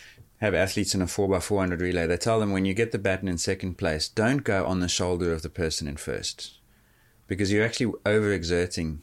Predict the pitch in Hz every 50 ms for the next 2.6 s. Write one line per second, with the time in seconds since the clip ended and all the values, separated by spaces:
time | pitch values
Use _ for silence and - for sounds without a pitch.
0 | - _ _ - - - - - 101 95 104 87 87 104 104 107 110 113 107 -
1 | 120 101 104 98 - - 95 92 90 - 78 69 73 - - - - - - -
2 | 113 113 110 127 104 92 95 92 117 143 156 143